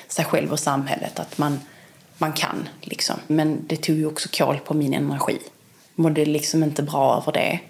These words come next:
Jag kände mig stressad och jag fick mycket ångest faktiskt och kände att jag inte mådde bra att jobba inom vården.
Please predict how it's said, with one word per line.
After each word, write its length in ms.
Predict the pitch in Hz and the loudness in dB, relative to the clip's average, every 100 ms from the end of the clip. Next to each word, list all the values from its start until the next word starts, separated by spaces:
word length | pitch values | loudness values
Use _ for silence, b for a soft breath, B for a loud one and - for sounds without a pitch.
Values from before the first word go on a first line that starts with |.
| B B B B B | B B B B B
Jag 80 | - | -4
kände 200 | - 160 | 2 4
mig 120 | 156 | 2
stressad 580 | 156 - 147 - - - | 0 -4 -4 -4 -4 -2
och 60 | |
jag 80 | 160 | -4
fick 140 | - - | -2 0
mycket 240 | 147 151 | 0 0
ångest 460 | 135 123 143 - - | -2 -2 -4 -4 -4
faktiskt 640 | 160 - 156 156 - - | -4 -2 -2 -2 -4 -2
och 180 | 156 147 | -2 0
kände 440 | 160 156 156 151 | 0 0 0 -2
att 340 | 147 - - - B B B B | -4 -6 -12 -12 B B B B
jag 100 | 156 | -2
inte 140 | 156 165 | 0 0
mådde 180 | 156 | 0
bra 340 | 156 - - - - - - - - | 0 2 0 -2 -10 -20 -20 -12 -8
att 60 | |
jobba 360 | 165 147 151 156 - - | -6 -6 -6 -6 -10 -2
inom 220 | 165 156 | 2 2
vården. 480 | 147 - 160 160 | 2 2 0 0